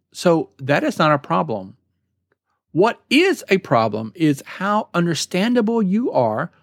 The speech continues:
while speaking English. Here are the four points I cover with my own students about the pronunciation category: intonation, rhythm,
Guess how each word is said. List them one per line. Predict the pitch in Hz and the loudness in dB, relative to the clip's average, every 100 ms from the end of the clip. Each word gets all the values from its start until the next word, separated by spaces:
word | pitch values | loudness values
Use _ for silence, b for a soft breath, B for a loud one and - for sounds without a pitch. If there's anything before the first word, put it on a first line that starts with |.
| _ - | _ -2
while | 135 160 | 2 2
speaking | 214 - 415 - 214 135 | -2 -8 -10 -2 0 0
English. | - 131 117 - - - - _ _ _ _ _ _ _ _ | -2 -4 -4 -12 -16 -18 -20 _ _ _ _ _ _ _ _
Here | 240 269 | 2 2
are | 247 | 4
the | 226 | 0
four | 202 175 165 | 2 2 2
points | - 127 90 - - - _ _ _ | -2 -6 -8 -12 -20 -20 _ _ _
I | 135 185 | 0 0
cover | - 156 151 | 0 0 2
with | 143 151 | 0 -2
my | 180 196 | -2 -2
own | 175 240 370 | -2 -2 -2
students | - - 127 123 135 _ _ _ 156 | -2 -2 -2 -2 -12 _ _ _ -2
about | 143 151 165 | 2 0 0
the | 135 | -4
pronunciation | 165 151 151 165 117 113 131 | 0 0 0 -2 -2 -2 -6
category: | 123 139 117 110 110 85 - - _ _ _ _ _ _ - | -6 -4 -4 -6 -10 -12 -14 -20 _ _ _ _ _ _ -2
intonation, | 175 277 247 143 - 117 117 127 _ _ _ _ _ | 2 2 2 2 0 -4 -10 -14 _ _ _ _ _
rhythm, | 131 208 180 113 107 107 | -2 0 2 -2 -4 -10